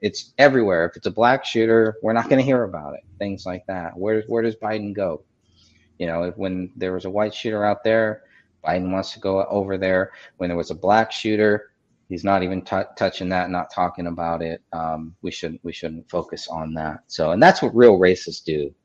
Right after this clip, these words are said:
I mean, that's really their, their whole thing, is to draw the attention, to make you think that they're not racist,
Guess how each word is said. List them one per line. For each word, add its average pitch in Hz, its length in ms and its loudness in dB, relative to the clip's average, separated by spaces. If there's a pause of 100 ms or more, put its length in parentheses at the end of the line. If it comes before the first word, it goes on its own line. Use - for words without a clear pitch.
(140)
I 87 40 -10
mean, 80 140 -6
that's 98 280 2
really 98 340 4
their, 87 380 2
their 87 180 2
whole 80 320 -4
thing, 78 340 -4
is - 340 -14 (440)
to 98 100 0
draw 104 580 8
the 90 160 0
attention, 85 640 -4 (260)
to 104 80 -4
make 104 220 2
you 87 80 -2
think 139 320 4
that 92 160 2
they're 82 160 -2
not 80 300 -4
racist, 82 720 -6